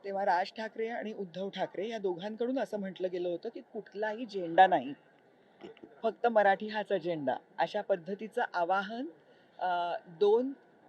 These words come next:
प्रमुख, अ, प्रादेशिक राजकीय पक्ष, म्हणजे प्रादेशिक जे पक्ष आहेत त्यांच्याकडून अशा पद्धतीचं, की तुम्ही बघितलं असेल की जिथे कुठे शिवसेनेचे कार्यकर्ते असतात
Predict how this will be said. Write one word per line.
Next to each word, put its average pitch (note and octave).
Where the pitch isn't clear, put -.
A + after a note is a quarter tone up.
प्रमुख, A#3
अ, E3+
प्रादेशिक F#3
राजकीय E3+
पक्ष, -
म्हणजे D#3
प्रादेशिक E3+
जे F#3
पक्ष -
आहेत D#3
त्यांच्याकडून A#3
अशा G3
पद्धतीचं, G3
की F#3
तुम्ही G3+
बघितलं F#3+
असेल E3
की G#3+
जिथे G3
कुठे A#3
शिवसेनेचे G#3+
कार्यकर्ते E3+
असतात D#3